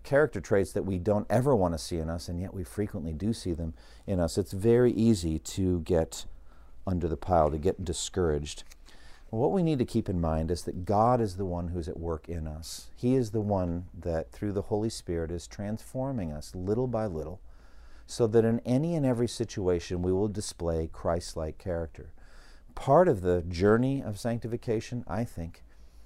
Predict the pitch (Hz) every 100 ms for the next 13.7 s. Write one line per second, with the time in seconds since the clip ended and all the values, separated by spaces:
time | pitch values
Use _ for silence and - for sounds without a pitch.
0 | - - - - - 92 87 110 104 104
1 | 113 - 104 113 113 110 117 113 123 98
2 | 82 85 82 104 113 117 113 76 85 87
3 | - - 113 131 135 101 107 113 110 -
4 | 104 101 107 110 95 80 87 85 78 -
5 | 85 - 82 82 78 73 73 - - -
6 | - - - - - - 90 92 90 -
7 | 67 80 95 110 135 143 143 127 104 107
8 | 117 113 - - 98 104 104 87 76 80
9 | 92 87 110 104 95 92 110 131 - -
10 | 117 117 - 85 78 87 98 - 98 90
11 | 92 80 76 73 80 120 151 135 127 131
12 | 120 - 98 107 - - 123 - 101 98
13 | 87 78 - - - 90 87